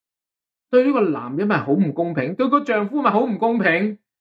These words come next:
好難過㗎喎。」噉嘅日子，得閒又，又，又，你見到佢又騰咗出去，又同第個男人啊，都轉頭又話，啊，隔離嘅三姑又話見到佢同，同佢男人去，去咗開房，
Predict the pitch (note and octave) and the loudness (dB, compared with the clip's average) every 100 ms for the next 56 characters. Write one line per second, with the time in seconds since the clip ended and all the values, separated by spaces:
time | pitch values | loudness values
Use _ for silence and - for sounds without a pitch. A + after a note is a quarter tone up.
0 | _ _ _ _ _ _ D4 E4+ A3 G#3+ | _ _ _ _ _ _ 0 2 2 -2
1 | A#3 B3+ B3+ B3 A#3+ B3 A#3 B3+ B3 G#3 | -2 0 0 -2 -2 -2 -2 -2 0 -2
2 | - F#3+ G#3+ A3+ A#3+ A#3 A#3 A#3 _ _ | -4 -2 0 0 0 -2 -4 -10 _ _
3 | _ _ _ _ - C4 G#3+ E3 E3+ F#3 | _ _ _ _ -6 -2 0 -2 -2 -2
4 | F#3+ F3+ G#3 G3 F#3 F#3 F#3 G3+ F#3 F3+ | -2 -4 -6 0 0 0 -2 -2 0 0
5 | F3 - _ _ _ _ G3 G3 G3+ G#3 | -2 -8 _ _ _ _ -2 0 2 0
6 | G#3+ G3+ F#3 F3 E3 D#3+ F#3 G#3 A3 E3+ | 0 0 2 2 0 -2 -2 0 2 2
7 | D#3 C3+ D3 D#3 E3+ C3 C3 D#3 G#3+ B3 | -2 -4 -4 0 2 0 -2 -6 -2 0
8 | B3 A#3+ A3 A#3 G#3 G3 A3 G#3+ D#3+ D#3+ | 0 -2 -2 -4 -6 -8 -4 -2 0 -2
9 | E3+ E3+ E3 - _ F#3 F#3+ G#3 F3+ D#3+ | 0 0 0 -4 _ -6 -2 0 0 -2
10 | F3+ A3+ A3 A3 A3+ G#3+ F3+ E3+ F3+ F#3 | -2 0 0 -2 0 0 2 0 -2 -2
11 | G3+ F3+ D#3 B2+ C3+ C3+ C#3+ E3+ D#3 B2+ | 0 0 -2 -4 -10 -10 -2 0 0 -2
12 | C3 C#3+ G3 F3 E3 D#3 D#3+ E3 E3+ F3 | -4 -2 0 2 2 2 2 0 2 0
13 | E3 C3+ C3+ D3+ | 0 -2 0 -2